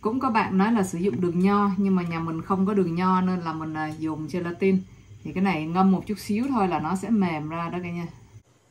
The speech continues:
Khi sữa đậu nành nóng thì mình, à, phải quậy thường xuyên để cái, à, sữa nó không có bị cháy ở dưới, à,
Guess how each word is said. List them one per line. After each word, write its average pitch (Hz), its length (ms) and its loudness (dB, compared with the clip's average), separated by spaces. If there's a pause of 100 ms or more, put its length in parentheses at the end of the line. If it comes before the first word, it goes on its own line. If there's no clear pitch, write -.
(480)
Khi 220 160 -4
sữa 254 220 2
đậu 175 160 2
nành 175 360 -4
nóng 180 280 2
thì 208 160 -2
mình, 175 240 -4
à, 160 140 0
phải 156 340 -6
quậy 185 320 2
thường 175 200 -6
xuyên 202 420 -4 (120)
để 151 560 -4
cái, 226 220 -2
à, 196 200 2
sữa 208 320 -4
nó 240 100 0
không 202 200 -10
có 226 80 -6
bị 190 120 -6 (100)
cháy 190 400 0 (600)
ở 139 80 -6
dưới, 180 340 -2
à, 180 440 2